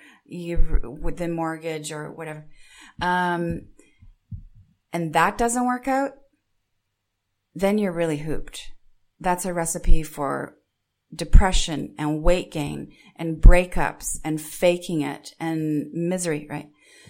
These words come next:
So do what you love because that's only gonna work out half the time anyway. But being in that joy and that integrity gives you the wherewithal. It actually doesn't matter as much. Of course, things hurt when they don't work out,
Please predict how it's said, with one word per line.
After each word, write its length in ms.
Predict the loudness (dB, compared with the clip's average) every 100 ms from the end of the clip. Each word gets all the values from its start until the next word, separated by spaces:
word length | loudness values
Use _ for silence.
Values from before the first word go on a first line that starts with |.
| _
So 400 | -6 -4 -4 -8 _ -14
do 180 | -8 -6
what 140 | -6
you 120 | -6 -4
love 360 | -2 -4 -4
because 280 | -4 -4 -4
that's 200 | -6 -6
only 220 | -8 -8
gonna 300 | -6 -6 -8
work 240 | -6 -6 -6
out 100 | -8
half 200 | -8 -10
the 60 |
time 240 | -10 -6 -4
anyway. 520 | -4 -6 -8 -10 -14 _ _ -20 -20 _
But 280 | -6 -6 -6
being 380 | -6 -4 -2 0
in 300 | 0 -2 0
that 320 | 0 0 -4
joy 840 | -4 0 2 2 0 -2 -4 -10 _ _ _ _ -8
and 180 | -4 -2
that 180 | -2
integrity 1000 | -2 -6 -4 -6 -6 -6 -6 -8 -12 -16 _ _ _ _ _ _ -12
gives 300 | -6 -4 -4
you 480 | -6 -4 -6 -8 -14 _ _ _ _ _ _ -10
the 140 | -8
wherewithal. 560 | -4 -4 -2 -2 -2 -2
It 40 |
actually 280 | -4 -6 -6
doesn't 280 | -4 -4 -4
matter 500 | -2 -2 -4 -6 -6
as 440 | -4 -4 -4 -6
much. 420 | -4 -4 -6 -10 -16
Of 100 | -14
course, 360 | -10 -8 -10
things 360 | -10 -8 -8 -8
hurt 200 | -12 -12
when 80 | -12
they 100 | -10
don't 160 | -12
work 180 | -14 -16
out, 140 | -18